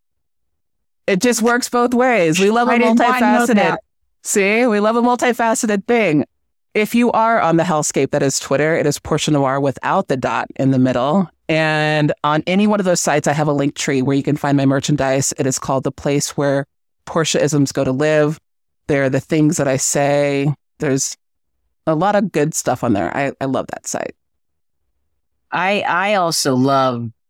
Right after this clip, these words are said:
Speaker 2: the, your individual podcasts that I've seen. I've really, really
Speaker 1: Yes.
Speaker 2: enjoyed them. I
Speaker 1: That's
Speaker 2: appreciate
Speaker 1: also on
Speaker 2: yours.
Speaker 1: my Linktree. Yeah.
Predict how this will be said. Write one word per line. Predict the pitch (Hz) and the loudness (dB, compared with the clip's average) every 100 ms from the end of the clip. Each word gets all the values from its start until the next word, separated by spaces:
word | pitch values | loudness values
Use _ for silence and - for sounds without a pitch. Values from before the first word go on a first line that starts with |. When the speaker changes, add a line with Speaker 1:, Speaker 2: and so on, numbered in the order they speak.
| - | -4
Speaker 2:
the, | 120 113 113 110 110 _ _ _ | 0 0 -2 -4 -6 _ _ _
your | 123 120 117 113 113 | -2 0 0 -2 -4
individual | 131 135 131 131 127 120 120 113 - | -2 -2 0 0 0 0 0 -2 -6
podcasts | - 135 127 - 127 117 113 - - - - | -4 -2 -2 -4 -4 -2 -4 -4 -6 -8 -6
that | 117 117 | -4 -2
I've | 113 110 107 | 0 -2 -4
seen. | - - 120 117 | -4 0 0 0
I've | 113 | 0
really, | 131 127 123 120 117 113 | 0 2 2 0 -2 -4
really | 123 127 117 | -2 0 0
Speaker 1:
Yes. | 113 117 | 2 0
Speaker 2:
enjoyed | 117 117 113 | 0 0 0
them. | 113 113 117 _ _ _ | 0 0 -2 _ _ _
I | 117 | -8
Speaker 1:
That's | 120 160 139 | -2 0 2
Speaker 2:
appreciate | 175 247 | 0 0
Speaker 1:
also | 190 | 0
on | - | 2
Speaker 2:
yours. | 156 151 | 2 2
Speaker 1:
my | 151 147 | 2 0
Linktree. | 147 - 131 127 139 | 0 -2 0 0 -2
Yeah. | 165 165 147 139 | 0 0 0 -2